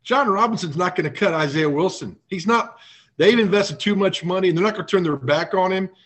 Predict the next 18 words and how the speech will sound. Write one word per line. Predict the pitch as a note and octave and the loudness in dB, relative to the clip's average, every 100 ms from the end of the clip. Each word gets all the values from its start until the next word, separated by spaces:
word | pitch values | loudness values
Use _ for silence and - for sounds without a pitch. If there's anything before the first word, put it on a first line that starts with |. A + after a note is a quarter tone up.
| _ B2+ | _ -10
And | B2+ | -2
people | G#3 G#3 | 0 0
could | F3 | -2
say | - | 0
what | F#3 | 0
they | D#3+ | 2
want. | E3+ C#3 | 0 0
"Let | F#3+ A3+ | 2 4
him | G#3 G3 | 2 2
go. | G3+ F#3 | 2 2
Get | F3 F#3 | 4 4
him | E3+ | 4
out | F#3 | 2
of | G3 | 2
there." | G3+ G3+ F#3+ _ - _ - | 2 2 -2 _ -20 _ -2
Look, | A#3+ - - | -2 -2 -2
I | |
mean, | F3+ F3 B2+ | 0 0 -2